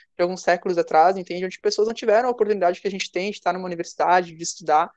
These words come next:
onde a gente consegue entrar no Google e dar um Google lá,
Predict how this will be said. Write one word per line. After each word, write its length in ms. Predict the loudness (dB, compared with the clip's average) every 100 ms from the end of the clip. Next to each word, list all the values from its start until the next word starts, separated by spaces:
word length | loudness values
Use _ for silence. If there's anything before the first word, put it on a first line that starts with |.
| _ _ -8
onde 380 | -6 -2 2 6
a 100 | 6
gente 280 | 4 -2
consegue 420 | -6 0 4 4 2
entrar 280 | -2 -2
no 100 | -2
Google 340 | -4 -6 2 4
e 40 |
dar 100 | 4
um 160 | 0 -4
Google 300 | -6 -2 4
lá, 220 | 4 2